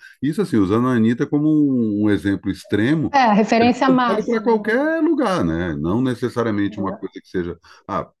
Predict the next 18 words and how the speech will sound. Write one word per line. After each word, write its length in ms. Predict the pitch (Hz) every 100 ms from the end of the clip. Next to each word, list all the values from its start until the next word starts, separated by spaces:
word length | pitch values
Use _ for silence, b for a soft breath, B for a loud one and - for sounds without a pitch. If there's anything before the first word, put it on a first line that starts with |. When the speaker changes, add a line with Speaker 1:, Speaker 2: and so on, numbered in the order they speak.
| -
Speaker 1:
a 100 | 67
vida 240 | - 113
Speaker 2:
Qualquer 60 | 214
Speaker 1:
do 40 | 226
Chico 220 | 240 254
Speaker 2:
lugar. 40 |
Speaker 1:
Buarque, 500 | 95 92 120 131 156 - b b
aparentemente, 840 | 104 110 107 107 107 101 98 101 117
é 40 |
tranquila, 460 | 113 151 160 175 92
mas 220 | 80 71
ele 220 | 101 135
tem 160 | 143 143
lá 140 | 117
as 140 | 101
dores 340 | 87 92 82 71
dele, 320 | 80 65 62
né? 100 | 69